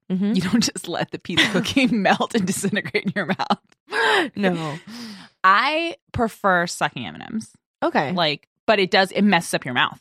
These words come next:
Speaker 2: because
Speaker 1: Yeah, 'cause
Speaker 2: the
Speaker 1: the, it's gets
Speaker 2: Yeah,
Speaker 1: bumpy.
Speaker 2: there's only, like, that first bit that's a smooth coating, and then it becomes, like, crunchy. But I, for me, and I eat M and Ms, I guess, a lot more than you.
Speaker 1: Mm-hmm.
Speaker 2: Um, not all the time, but sometimes.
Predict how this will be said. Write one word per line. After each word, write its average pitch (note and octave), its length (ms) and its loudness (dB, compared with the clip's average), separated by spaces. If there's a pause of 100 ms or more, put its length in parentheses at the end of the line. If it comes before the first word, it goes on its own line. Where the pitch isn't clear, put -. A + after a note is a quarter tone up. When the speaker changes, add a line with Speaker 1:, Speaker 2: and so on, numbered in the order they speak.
Speaker 2:
because F#3 280 2
Speaker 1:
Yeah, - 100 6
'cause G#3+ 160 0
Speaker 2:
the F#3+ 80 4
Speaker 1:
the, F#3+ 180 4
it's - 300 -4
gets F#3 180 -2
Speaker 2:
Yeah, G3 280 4
Speaker 1:
bumpy. E3+ 380 -8
Speaker 2:
there's G#3 180 4
only, G#3 220 2
like, F3 220 0
that C3+ 200 2 (180)
first F#3 320 2
bit D3+ 160 0
that's C#3+ 160 -4
a C#3 60 -8
smooth - 260 -8
coating, D3+ 420 -2
and D3+ 140 -2
then C3 100 -2
it B2 200 -4
becomes, - 360 -8
like, B2 140 -8 (200)
crunchy. C3 300 -6 (160)
But - 220 0
I, F3+ 120 4 (160)
for G#3 160 0
me, G3 360 0 (320)
and F#3 100 2
I G3 60 6
eat F#3 140 0
M E3+ 120 0
and D3+ 120 -4
Ms, C#3+ 80 -10
I D3+ 40 -6
guess, D3 180 -4
a C3 60 -6
lot C#3+ 320 -4
more D3 220 -8
than G#3+ 140 0
you. B3+ 180 2
Speaker 1:
Mm-hmm. - 840 0
Speaker 2:
Um, F#3+ 260 6
not B4+ 140 2
all G3 160 6
the F#3+ 60 4
time, E3 220 0
but F3+ 100 -14
sometimes. - 320 -12